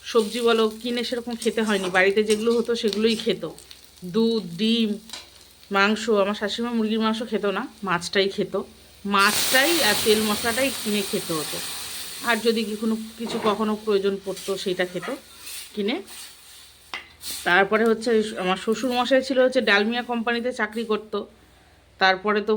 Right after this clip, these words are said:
পঞ্চায়েত প্রধানও ছিল কিছু বছর। কিন্তু কি করে যে মানুষ করেছিল এতগুলো ছেলে মেয়ে জানি না। হ্যাঁ,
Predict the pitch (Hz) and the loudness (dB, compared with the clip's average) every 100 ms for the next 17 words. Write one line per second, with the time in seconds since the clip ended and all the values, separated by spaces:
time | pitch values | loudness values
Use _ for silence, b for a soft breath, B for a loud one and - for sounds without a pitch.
0 | 214 202 202 214 214 220 208 220 214 220 | -2 -2 0 0 0 0 2 2 0 0
1 | 196 196 190 190 185 180 185 - b b | 0 0 -2 0 0 0 -4 -6 b b
2 | b b b b _ 202 202 190 233 220 | b b b b _ 0 0 0 -2 -6
3 | 214 202 254 262 269 240 220 240 - 277 | -6 2 6 6 6 6 4 2 -2 2
4 | 269 262 269 226 196 220 220 247 - 226 | 2 4 4 4 2 -2 0 -2 0 0
5 | 233 233 214 190 185 185 160 160 - B | 2 2 0 2 2 0 -4 -8 -18 B
6 | B B B - - 214 196 170 | B B B -18 -10 -8 -8 -10